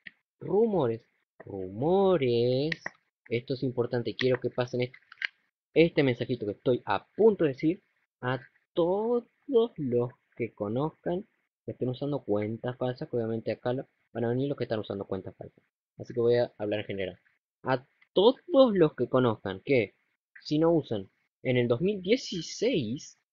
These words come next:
nombre real, apellido real, el, el segundo nombre creo que es opcional, y una foto de perfil tuya de la vida real, Facebook te agarra la cuenta y no te la devuelve por nada del mundo, por más que intentes con este punto de control que te dije con el,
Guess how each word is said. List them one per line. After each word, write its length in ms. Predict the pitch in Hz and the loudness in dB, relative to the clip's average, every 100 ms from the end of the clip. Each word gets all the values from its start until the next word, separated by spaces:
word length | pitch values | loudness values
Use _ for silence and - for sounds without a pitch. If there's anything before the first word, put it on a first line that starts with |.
| _ _ _ _ _ _ _ _ - | _ _ _ _ _ _ _ _ -4
nombre 640 | 190 190 151 127 113 107 | 2 4 4 4 2 0
real, 520 | 107 104 95 90 92 _ _ _ _ | 0 0 0 -4 -8 _ _ _ _
apellido 720 | - 117 117 107 - 190 175 | -6 -2 0 0 0 0 2
real, 420 | 160 139 107 101 _ _ _ - | 2 0 0 -4 _ _ _ -4
el, 500 | 117 113 110 110 - | 0 0 -2 -4 -8
el 240 | 110 107 - | -10 -10 -8
segundo 300 | 117 117 120 | -6 -6 -4
nombre 220 | 120 117 | -6 -4
creo 180 | 107 101 | -6 -4
que 100 | 107 | -8
es 140 | - - | -4 -2
opcional, 560 | 123 - 110 98 95 - _ _ _ - | -2 -2 -6 -6 -8 -12 _ _ _ -18
y 180 | 104 110 | -8 -2
una 220 | 190 208 | 0 0
foto 240 | 196 185 | 0 0
de 40 | 160 | 0
perfil 260 | 135 117 | -2 -6
tuya 300 | 104 - 90 - - | -10 -12 -16 -6 2
de 160 | 196 | 2
la 140 | 214 196 | 2 0
vida 240 | 202 170 | 0 0
real, 440 | 127 117 143 220 - _ _ _ _ _ | 0 0 0 -4 -10 _ _ _ _ _
Facebook 440 | 170 220 202 123 - _ _ _ | -2 0 0 -2 -6 _ _ _
te 80 | 113 | -6
agarra 180 | 120 139 | -4 -4
la 120 | 127 | -4
cuenta 280 | 160 175 - | -4 -4 -4
y 140 | 160 | -4
no 220 | 156 180 | -2 -4
te 120 | - 185 | 2 2
la 120 | 120 | 2
devuelve 360 | 113 143 214 | 0 -2 -4
por 300 | 185 113 107 | -6 -6 -8
nada 220 | 101 131 202 | -8 -10 -8
del 160 | 139 | -8
mundo, 260 | 113 196 175 | -8 -8 -8
por 160 | 107 | -8
más 140 | 110 131 | -8 -8
que 100 | 147 | -8
intentes 320 | 117 139 - | -8 -10 -8
con 120 | 117 | -8
este 180 | 110 117 | -6 -6
punto 200 | - 120 | -8 -8
de 20 | 113 | -8
control 220 | 107 120 | -8 -8
que 80 | - | -6
te 100 | 107 | -6
dije 180 | - | -6
con 120 | 107 95 | -8 -8
el, 180 | 92 | -10